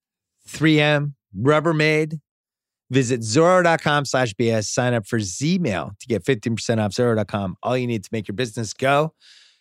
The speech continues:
If you don't just like listening to this podcast, but you like hearing other podcasts with me, we did a new Book of Basketball podcast about Dwight Howard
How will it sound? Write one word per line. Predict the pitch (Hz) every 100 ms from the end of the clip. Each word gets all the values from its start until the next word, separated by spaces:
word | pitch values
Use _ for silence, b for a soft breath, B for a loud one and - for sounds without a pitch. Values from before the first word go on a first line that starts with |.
| b _ -
If | 151 -
you | 151 147 147 143 120
don't | 160 202
just | 208 185
like | 196 165
listening | 190 - 170
to | 175
this | 190
podcast, | 165 135 - 135 131 -
but |
you | 123
like | 135 131
hearing | 143 127
other | 131 131
podcasts | 120 135 - 123 -
with | 101
me, | 101 107
we | 110
did | 120 147
a | 135
new | 147
Book | 131 143
of | 143
Basketball | 143 139 143 135
podcast | 139 139 139 135 -
about | 123 101
Dwight | 143 143 147
Howard | 139 147 151 156